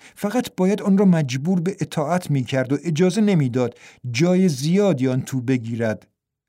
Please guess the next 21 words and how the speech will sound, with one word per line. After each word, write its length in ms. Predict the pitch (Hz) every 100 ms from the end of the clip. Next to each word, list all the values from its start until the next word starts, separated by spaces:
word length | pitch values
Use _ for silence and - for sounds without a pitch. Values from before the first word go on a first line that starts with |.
| _ 123
و 60 |
وقتی 300 | 127 139 -
مثل 300 | 147 147 156
جانور 560 | 139 135 147 139 143 151
سخت 480 | - 147 139 123 -
پوستی 500 | 175 - 151 143 - - -
در 140 | 147
مغازهٔ 560 | 143 147 131 139 151 160
چینی 300 | - 143 135
فروشی 540 | 139 135 123 151 143 - _
همه 240 | - 226 233
چیز 280 | - 151 123
را 160 | 143
اطرافش 460 | 135 - 147 147 -
خرد 360 | - 147 131
می‌کرد، 520 | 139 143 170 170 175 _ _ _
سرش 340 | - 185 170 -
فریاد 420 | 156 143 160 147
می‌زد: 420 | 147 139 147 - 220
"بسه! 840 | 247 - - - 135 98 80 - _ _ _ _ _ _ _ _ _ _ _ _ _ _ _ _ _ _ _
بسه!" 680 | 202 185 - - - 92 80